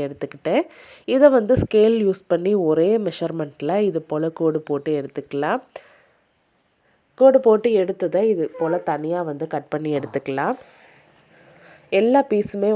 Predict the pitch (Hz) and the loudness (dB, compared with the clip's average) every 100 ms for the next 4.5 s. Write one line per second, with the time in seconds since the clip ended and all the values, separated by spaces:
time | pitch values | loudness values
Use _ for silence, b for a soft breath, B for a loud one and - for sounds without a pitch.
0 | 185 170 220 165 160 175 - 165 151 170 | 0 2 0 2 2 0 0 -4 -4 -4
1 | 160 147 139 147 175 254 180 156 147 180 | -4 -4 -4 -6 -4 -2 -2 -2 -2 -2
2 | - 160 160 185 170 143 - 160 151 143 | -2 -6 -4 -6 -6 -8 -8 -6 -6 -8
3 | 139 240 233 180 147 156 254 B B B | -6 -4 -4 -4 -4 -2 -2 B B B
4 | - 190 - 196 | 0 0 2 0